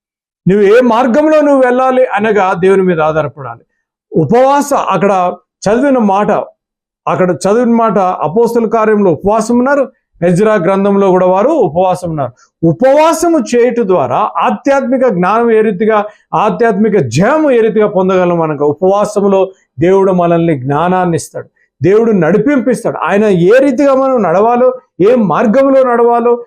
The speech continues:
ఎటువంటి జ్ఞానము మనకు కావాలో ఆయన మనల్ని జ్ఞానం ఇచ్చి మనల్ని నడిపించే దేవుడు. అందుకనే దేవుని వాక్యంలో ఒక మాట ఉంది,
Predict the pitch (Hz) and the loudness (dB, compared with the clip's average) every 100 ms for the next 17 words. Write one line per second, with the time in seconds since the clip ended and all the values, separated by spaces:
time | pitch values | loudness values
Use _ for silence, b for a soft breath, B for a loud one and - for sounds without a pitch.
0 | _ 180 180 254 254 226 208 185 202 285 | _ -2 0 2 2 0 0 0 0 0
1 | 311 277 208 208 208 208 190 190 185 170 | 2 0 0 -2 -4 -2 -2 0 0 0
2 | 160 _ _ - 147 165 160 165 147 143 | -2 _ _ -8 -4 0 0 -2 -4 -2
3 | 160 156 139 131 151 202 226 214 - - | 0 -2 -2 -2 -2 0 0 -2 -2 -2
4 | 170 156 160 156 160 139 143 139 143 156 | -2 0 -4 -4 -4 -2 -4 -6 -10 -8
5 | 131 131 147 165 185 165 - b b - | -8 -6 -4 -2 0 -2 -6 b b -4
6 | 170 170 165 165 170 170 143 147 156 156 | 0 2 0 -2 -2 -2 -2 -2 -2 -4
7 | 147 131 | -6 -8